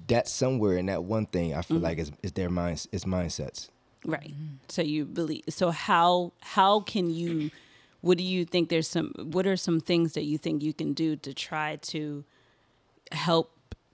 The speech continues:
Speaker 2: people in a sense or support people in adapting a new mindset?
Speaker 1: Well, the first thing is
Speaker 2: You can't
Speaker 1: is
Speaker 2: change nobody,
Speaker 1: Yeah,
Speaker 2: but
Speaker 1: and,
Speaker 2: you
Speaker 1: and,
Speaker 2: can
Speaker 1: and you can't, you can't really
Speaker 2: help foster and encourage
Speaker 1: It,
Speaker 2: and
Speaker 1: I mean, I mean,
Speaker 2: guide.
Speaker 1: it, it's, it,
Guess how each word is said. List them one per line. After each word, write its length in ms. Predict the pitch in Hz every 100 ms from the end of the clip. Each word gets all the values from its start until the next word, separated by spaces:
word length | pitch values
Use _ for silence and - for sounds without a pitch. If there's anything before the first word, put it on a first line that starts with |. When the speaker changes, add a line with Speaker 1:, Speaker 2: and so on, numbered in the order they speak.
| _
Speaker 2:
people 320 | - 156 160 160
in 100 | 151
a 60 |
sense 360 | 151 160 151 -
or 60 | 151
support 500 | - 151 - 175 -
people 280 | 160 156 -
in 100 | 151
adapting 600 | 147 147 156 151 - -
a 40 | -
new 180 | 147 143
mindset? 580 | - 123 - - - - _ _ - - -
Speaker 1:
Well, 160 | 107 107
the 80 | 101
first 340 | - 113 -
thing 240 | 120 123 98
is 180 | 92
Speaker 2:
You 60 | 87
can't 320 | - 165 -
Speaker 1:
is 40 | -
Speaker 2:
change 480 | - 190 190 170 156
nobody, 480 | 151 - - - -
Speaker 1:
Yeah, 160 | 127
Speaker 2:
but 200 | 196 147 -
Speaker 1:
and, 140 | 107
Speaker 2:
you 60 | 135
Speaker 1:
and, 80 | 110
Speaker 2:
can 100 | 110
Speaker 1:
and 120 | 110
you 80 | 113
can't, 380 | - 120 104 - -
you 120 | 104
can't 280 | - 123 95
really 340 | 107 101 90
Speaker 2:
help 300 | 73 147 -
foster 840 | - - 151 160 - 170 151 156 175
and 120 | 175
encourage 840 | 151 156 - 165 165 165 160 160 127
Speaker 1:
It, 180 | 127 147
Speaker 2:
and 120 | 220
Speaker 1:
I 60 | -
mean, 100 | 107
I 160 | - -
mean, 140 | 120 113
Speaker 2:
guide. 120 | 165
Speaker 1:
it, 40 |
it's, 380 | 117 107 117 -
it, 300 | - 117 -